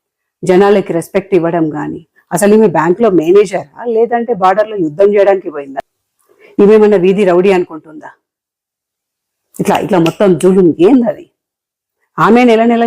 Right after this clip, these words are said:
జీతం తీసుకొని వర్క్ చేసే వర్కరే కదా, ఎంత మేనేజర్ అయితే మాత్రం. ఇక్కడ ఏం జరుగుతుందంటే ఈవిడ గారు పోయి ఆ కింద స్థాయి వాళ్ళని ఈ రేంజ్ లో వేసుకుంటారు. వాళ్ళు ఏం చేస్తారు? వాళ్ళ జులుం మొత్తం సామాన్యుని పైన చూపిస్తారు. ఓవరాల్ గా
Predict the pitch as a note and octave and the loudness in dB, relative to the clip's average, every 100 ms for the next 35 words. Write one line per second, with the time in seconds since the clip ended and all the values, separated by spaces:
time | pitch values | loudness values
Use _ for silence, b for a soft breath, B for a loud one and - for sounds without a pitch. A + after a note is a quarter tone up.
0 | G3+ G#3+ A3 G#3+ - G3+ G3 F#3 F3+ F#3+ | -4 -4 -4 -6 -10 -6 0 0 0 -2
1 | F#3+ F3 D#3+ _ D#3+ E3 G3 F#3 D3+ D3+ | 0 0 0 _ -10 -4 0 0 0 -2
2 | - - _ _ _ _ F3+ F#3+ A3 A3 | -4 -4 _ _ _ _ -2 0 2 2
3 | A#3 G#3+ F3+ D#3 D#3 D3 - D3 - _ | 2 0 -2 -4 -6 -8 -10 -20 -20 _
4 | _ _ _ _ _ _ _ _ _ _ | _ _ _ _ _ _ _ _ _ _
5 | _ _ - - G#3+ A3+ C4+ B3+ B3 A#3+ | _ _ -6 -2 2 4 4 2 0 0
6 | F3+ D3 C3+ D#4+ - A#3+ A#3+ A#3+ G#3 B3 | 0 -2 -8 -14 -8 0 2 4 2 0
7 | C4 B3+ D4+ C4+ A#3 A#3 - B3 A#3+ A3+ | 0 -2 0 -2 -2 -6 -2 0 2 0
8 | A#3 C#4 A#3+ B3 B3 C4 C4+ G3 - - | 0 -4 -2 0 0 -2 -2 -2 -4 -18
9 | - - _ _ _ _ _ _ _ G3+ | -18 -20 _ _ _ _ _ _ _ 0
10 | A3 C#4 C4+ B3+ B3+ A#3+ A#3+ A#3 - _ | 2 2 2 0 -4 -8 -6 -8 -12 _
11 | _ F#3 G#3 B3+ A3+ G#3 F3+ D3+ - D4+ | _ 0 2 2 0 -2 -2 -4 -4 -4
12 | D4 C#4 C#4 B3 G#3+ G#3+ G#3 F#3 D#3 - | 0 0 0 -2 0 2 4 2 -2 -20
13 | - - _ _ _ _ _ _ _ _ | -20 -20 _ _ _ _ _ _ _ _
14 | _ - G#3 C4 C4+ C4 | _ 0 2 4 2 2